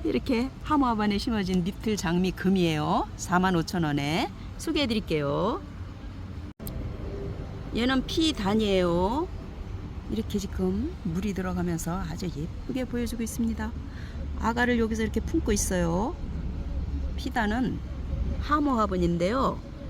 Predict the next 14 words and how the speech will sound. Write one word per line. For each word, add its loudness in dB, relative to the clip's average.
약간 0
언밸런스로 0
돼 -2
있는 0
이렇게 0
주물럭 6
화분같이 0
그렇게 -2
비슷하게 2
생긴 0
화분이에요. 0
거기에 0
이렇게 -2
심어졌는데 -2